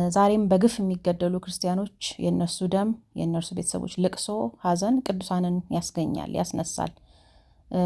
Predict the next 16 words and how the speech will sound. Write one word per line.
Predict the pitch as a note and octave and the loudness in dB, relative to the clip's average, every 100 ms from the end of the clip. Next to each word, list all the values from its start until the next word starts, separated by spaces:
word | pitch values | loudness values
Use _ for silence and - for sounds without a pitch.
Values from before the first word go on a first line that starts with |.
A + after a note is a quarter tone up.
| F3 | 2
ሌላው | G#3 A3 G#3+ | 4 4 4
ቀርቶ | G#3 C4 | 2 2
የቅዱሳን | G#3+ G3 - G3 | 0 -2 0 0
ሁሉ | F#3 F#3 | 2 2
ባለቤት | F3+ F3+ F3+ F3 | 2 2 0 -2
የሆነው | E3+ F3 E3 | -4 -4 -2
ጌታችን | F3 E3+ F3 F3 - F3+ F3+ | -2 0 -2 -6 -4 -2 0
መድኃኒታችን | E3+ E3 E3 E3 - - | 0 0 -2 -4 -6 -2
ኢየሱስ | G3+ G3 F#3 F3+ | 2 0 0 -6
ክርስቶስ | - - E3+ F#3 | -10 -10 -6 4
ራሱ | F#3+ F#3 F3+ - - _ _ _ _ _ - | 6 6 4 -6 -14 _ _ _ _ _ -8
እሱ | G3+ - - D#4 | -8 -6 0 6
እንኳን | D4 C4+ F3+ | 6 6 2
እንዲወለድ | F3 E3 E3 E3+ E3+ A#3 D#4+ - _ _ _ _ _ _ _ - | 2 0 -4 -2 2 2 0 -6 _ _ _ _ _ _ _ 2
ዓለም | F#3 G3 F#3 | 4 6 4
አምጣለች። | F3 E3+ E3 E3+ F3+ - | 2 2 0 -2 -10 -10